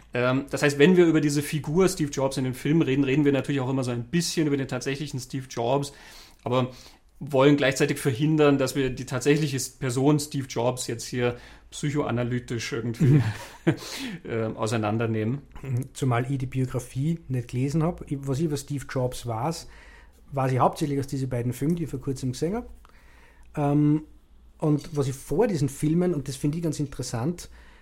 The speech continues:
Speaker 2: äh, über Steve Jobs gewusst hab, war eigentlich so gut wie nix oder unendlich wenig. Ich hab über Steve Jobs gewusst,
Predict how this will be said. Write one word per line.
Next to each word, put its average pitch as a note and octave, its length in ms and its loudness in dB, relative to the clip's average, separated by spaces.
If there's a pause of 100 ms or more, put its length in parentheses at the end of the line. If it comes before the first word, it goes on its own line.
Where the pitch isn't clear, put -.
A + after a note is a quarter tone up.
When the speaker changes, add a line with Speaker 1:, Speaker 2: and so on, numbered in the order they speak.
(260)
Speaker 2:
äh, C#3 240 2 (180)
über D#3 180 0
Steve - 280 -4
Jobs C#3+ 280 -2
gewusst - 260 -4
hab, D#3 160 0
war C#3+ 300 -2
eigentlich E3 480 -2 (460)
so - 160 -10
gut B2+ 120 -4
wie C3 60 0
nix C3+ 240 0
oder C3+ 160 -4
unendlich B2 400 -2
wenig. A#2 300 -2
Ich - 120 -8
hab B2+ 60 -6
über C3+ 140 -2
Steve D#3+ 280 -6
Jobs C#3 260 -6
gewusst, E3+ 420 -8